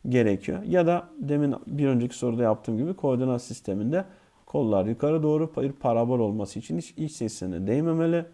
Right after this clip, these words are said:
Kökü olmamalı. İkisi de geçerlidir.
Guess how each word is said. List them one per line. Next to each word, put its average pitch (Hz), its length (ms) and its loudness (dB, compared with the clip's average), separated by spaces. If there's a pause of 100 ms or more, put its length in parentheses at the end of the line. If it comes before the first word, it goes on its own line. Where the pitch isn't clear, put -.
(580)
Kökü 143 420 -2 (180)
olmamalı. 85 540 0
İkisi - 340 -6
de 156 60 0
geçerlidir. 104 600 -4